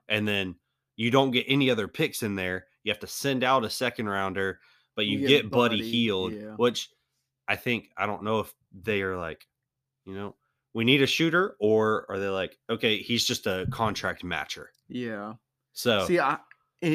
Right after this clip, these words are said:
Speaker 2: if I was them, I'm immediately, as soon as Buddy comes into, like, my, like, realm, I'm like, "All right, who wants him?" That's a me-, like, as soon, like, whatever I can get for him.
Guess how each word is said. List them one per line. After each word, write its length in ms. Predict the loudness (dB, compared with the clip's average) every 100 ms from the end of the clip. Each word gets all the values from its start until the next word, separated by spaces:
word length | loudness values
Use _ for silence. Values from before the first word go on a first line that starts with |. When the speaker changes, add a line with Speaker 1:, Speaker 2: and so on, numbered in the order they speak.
| 0
Speaker 2:
if 160 | -2 4
I 160 | 6
was 200 | 6 2
them, 240 | 0 -2 0
I'm 220 | 4 6
immediately, 560 | 6 4 4 4 2 0
as 120 | 0
soon 160 | 0 0
as 100 | 2
Buddy 280 | 0 0 0
comes 280 | -2 -4
into, 160 | -2 -2
like, 200 | -2 -4
my, 240 | -6 -4 -4
like, 280 | -4 -8 -14 _ _ _ -12
realm, 480 | -6 0 2 0 0
I'm 100 | 0
like, 160 | 0
"All 100 | 0
right, 120 | -2 -2
who 120 | -4
wants 280 | -6 -12 -20
him?" 80 | -20 _ _ _ _
That's 220 | 2 2
a 60 | 2
me-, 420 | 0 2 4 4
like, 120 | 2
as 140 | -4 -4
soon, 280 | -2 2 4
like, 160 | 4 -2
whatever 460 | 0 4 6 6
I 80 | 4
can 100 | 2
get 200 | -2 -4
for 180 | -4
him. 80 | -4